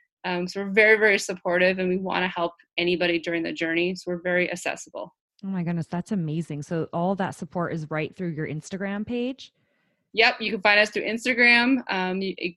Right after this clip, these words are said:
Speaker 1: go to our website, you link us into the, the private Facebook group, share pictures there. So yeah,
Speaker 2: Oh,
Speaker 1: any and
Speaker 2: that's
Speaker 1: all ways, email us, contact us, whatever.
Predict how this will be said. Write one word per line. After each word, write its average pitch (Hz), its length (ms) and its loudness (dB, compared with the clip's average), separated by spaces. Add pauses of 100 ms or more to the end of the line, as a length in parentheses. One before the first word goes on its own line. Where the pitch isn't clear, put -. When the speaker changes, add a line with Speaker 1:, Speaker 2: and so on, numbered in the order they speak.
(220)
Speaker 1:
go 196 140 2
to 196 60 2
our 190 100 2
website, 196 440 2
you 190 160 0
link 190 200 -2
us 185 160 -2
into 190 260 -4
the, 175 300 -2 (120)
the 165 180 -6
private 175 380 0
Facebook 185 380 0
group, 185 320 -2 (340)
share 175 260 -4
pictures 175 420 -8
there. 170 400 -4
So - 160 -12
yeah, 185 280 -2 (680)
Speaker 2:
Oh, 180 40 4
Speaker 1:
any 208 140 0
and 214 60 -2
Speaker 2:
that's 170 120 -10
Speaker 1:
all 208 100 -6 (100)
ways, 185 420 0 (480)
email 190 240 0
us, 190 360 -2 (400)
contact 180 420 -2
us, 180 200 -2
whatever. 175 400 -2